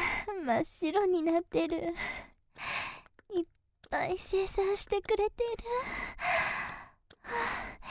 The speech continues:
る。ん？なに？作成機を止めてほしいって？<laughs>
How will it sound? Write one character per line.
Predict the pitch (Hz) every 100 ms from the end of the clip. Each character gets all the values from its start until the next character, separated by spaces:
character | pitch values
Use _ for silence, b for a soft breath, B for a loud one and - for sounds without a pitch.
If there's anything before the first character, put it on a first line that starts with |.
| B B B B B B B B - _ _ _ 466 466 453 453 466 440 415 339 - _ _ _ - 403 415 440 B B B B 659 605 B B B B B _ _ - _ _ _ - _ _ _ -
る。 | 359 381 466 622 - - 285
ん？ |
な | 254 285 320
に？ | 294 277 349 403 B B B B - _ -
作 | - 220 240
成 | - 294
機 | 302 -
を | 233
止 | - 220
め | 226 262
て | 294
ほ | 302
し | 311 339
い | 370
っ | 381 _
て？ | 254 302 392 - B B B _ _ - - _ - 427
<laughs> | - 330 320